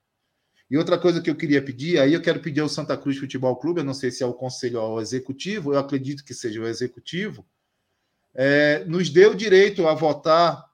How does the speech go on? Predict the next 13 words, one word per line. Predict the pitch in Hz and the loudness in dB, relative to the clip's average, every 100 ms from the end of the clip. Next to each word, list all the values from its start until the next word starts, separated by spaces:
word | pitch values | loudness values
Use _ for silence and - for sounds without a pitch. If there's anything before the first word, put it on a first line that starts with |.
| _ _ | _ _
da | 143 | -8
forma | 131 170 170 165 | -4 -4 -2 -2
híbrida, | 156 190 160 123 87 - _ _ | -2 -2 -4 -6 -10 -16 _ _
da | 120 | -8
maneira | 135 139 170 160 | -6 -6 -4 -2
híbrida, | 165 170 139 98 85 _ _ _ _ | -4 -4 -8 -8 -16 _ _ _ _
como | 170 190 | -8 -4
ia | 185 | -4
ser | - 180 180 | -4 0 2
a | 180 | 2
votação | 147 156 143 - 147 | 0 -6 -6 -8 -8
do | 139 | -8
conselho. | 135 131 - 139 123 | -10 -10 -6 -6 -6